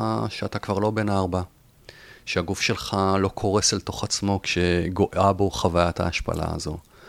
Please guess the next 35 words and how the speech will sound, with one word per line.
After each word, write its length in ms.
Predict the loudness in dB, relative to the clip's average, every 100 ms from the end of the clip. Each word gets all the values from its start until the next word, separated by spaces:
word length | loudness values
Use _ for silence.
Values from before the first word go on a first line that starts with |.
| -20 -20 -4
אולי 180 | 2 4
נלמד 360 | 4 4 2 0
אותך 260 | -2 -4 -6
אפילו 280 | -4 -2 -2
לתת 340 | -2 -6 -4
יד, 320 | -2 -2 -4 -8 -18 -20 -20 -20 -8
אה, 200 | -4 -2 -2
לילד 400 | 0 0 0 -2
הזה, 160 | -4 -6
ולהגיד 180 | -6 -6
לו, 60 | -4
"נכון, 280 | -2 0 0
הם 80 |
צחקו 540 | 0 -4 -6 -8 -6 -4
עליך, 300 | -4 -6 -8 -8 -12 _ -20 -20 -8
אבל 140 | 2 6
אני 180 | 6 4
פה 140 | 2
איתך 260 | 2 2 4 6
ואני 240 | 4 2 0
אגן 260 | 0 -2
עליך 280 | -2 -2 -2
וזה 140 | -2 0
לא 120 | -2
יקרה 200 | -2 -4
יותר, 180 | -2 -4
אתה 140 | -4
לא 220 | -4 -4
חייב 300 | -6 -4 -2
לשלוט 340 | -2 -2 -4 -4
על 80 | -4
כל 200 | 0 0
העולם, 220 | 2 -2
אנחנו 220 | -4 -6
מספיק 560 | -2 -4 -2 -4 -4